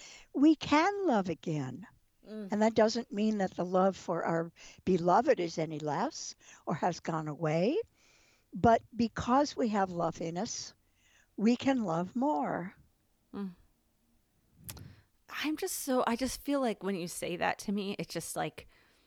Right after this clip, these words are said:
Speaker 2: my question was like, "Tell me something promising, Joan," you know? And, like, that place of, like,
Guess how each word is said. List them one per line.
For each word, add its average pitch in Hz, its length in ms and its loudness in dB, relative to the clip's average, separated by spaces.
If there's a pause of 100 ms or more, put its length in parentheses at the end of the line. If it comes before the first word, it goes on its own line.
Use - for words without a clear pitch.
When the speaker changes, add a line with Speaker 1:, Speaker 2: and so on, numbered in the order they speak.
(360)
Speaker 2:
my 185 160 -4
question 165 420 -2
was 160 140 -6
like, 160 240 -6 (240)
"Tell 226 160 0
me 196 100 0
something 190 400 -4
promising, 190 640 -2
Joan," 202 320 -10
you 208 100 -2
know? 202 240 -4
And, 208 220 0
like, 208 220 -2
that - 240 0
place 196 440 -4
of, 170 160 0
like, 151 340 -4